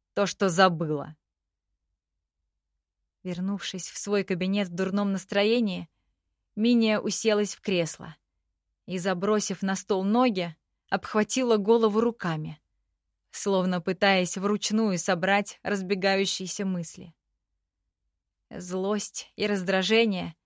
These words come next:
мешали думать логично и предусмотрительно. Миния понимала это прекрасно, поэтому тут же велела служанке принести графин сладкого вина с мелиссой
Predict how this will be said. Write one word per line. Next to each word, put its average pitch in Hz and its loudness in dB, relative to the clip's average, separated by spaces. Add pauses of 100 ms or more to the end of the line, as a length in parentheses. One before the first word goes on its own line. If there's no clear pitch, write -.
(480)
мешали 226 6
думать 214 2
логично 208 0
и 226 -4
предусмотрительно. 214 -2 (1160)
Миния 190 0
понимала 196 0
это 170 0
прекрасно, 180 -4 (840)
поэтому 208 2 (300)
тут 247 0
же 208 0
велела 202 4
служанке 202 0
принести 190 -2
графин 196 -2
сладкого 196 -2
вина 202 0
с - -6
мелиссой 196 -4